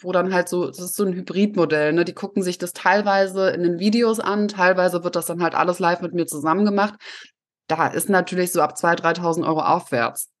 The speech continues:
ne? So je nachdem, wie lange die Begleitung von mir sein soll und sowas, ne? Ist natürlich was völlig anderes, ne? Aber eine, eine Selbstständige mit einem Jahresumsatz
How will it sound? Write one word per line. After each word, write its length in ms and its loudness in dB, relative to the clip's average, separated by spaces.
ne? 280 4
So 80 -2
je 140 2
nachdem, 640 0
wie 100 -4
lange 240 4
die 80 2
Begleitung 420 0
von 160 -2
mir 100 2
sein 280 2
soll 180 4
und 120 0
sowas, 380 -4
ne? 220 -2
Ist 180 -2
natürlich 340 2
was 140 -2
völlig 300 2
anderes, 400 0
ne? 180 2
Aber 380 2
eine, 600 2
eine 340 -4
Selbstständige 960 4
mit 220 -4
einem 140 0
Jahresumsatz 960 0